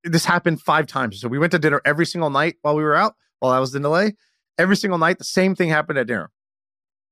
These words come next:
We eat. At the end, waiter comes up, and he says, "Um, can I get you guys a dessert menu? Dessert?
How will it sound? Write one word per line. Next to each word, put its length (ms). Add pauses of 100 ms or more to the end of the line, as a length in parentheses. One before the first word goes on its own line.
(260)
We 140
eat. 260 (720)
At 120
the 140
end, 280 (360)
waiter 240
comes 260
up, 180 (640)
and 80
he 40
says, 400 (1200)
"Um, 480
can 160
I 40
get 180
you 60
guys 280
a 60
dessert 400
menu? 360
Dessert? 400